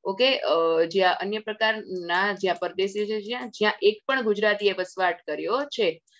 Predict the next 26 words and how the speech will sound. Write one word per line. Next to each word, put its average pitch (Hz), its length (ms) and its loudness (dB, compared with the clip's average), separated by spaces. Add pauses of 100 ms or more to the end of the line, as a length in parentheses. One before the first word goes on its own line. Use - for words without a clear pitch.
(300)
કારણ 196 240 0
કે 196 120 0
કવિતામાં 208 520 0
જ 202 40 -6
છે 285 160 -4
ને, 247 140 -2
જ્યાં 190 260 -4
જ્યાં 226 240 0
વસે 196 220 -2
એક 175 160 -8
ગુજરાત, 160 480 -8 (100)
જ્યાં 180 220 -2
જ્યાં 185 220 0
વસે 165 260 -2
ગુજરાતી 156 560 -4
ત્યાં 156 180 -6
સદાકાળ 156 500 -2
ગુજરાત. 156 420 -4
તો 175 80 -4
એટલે 226 300 -2
જ્યાં 175 300 -4
પણ 185 180 -2
એક 196 220 2
પણ 254 140 -2
ગુજરાતી 202 460 0
હોય 170 180 -2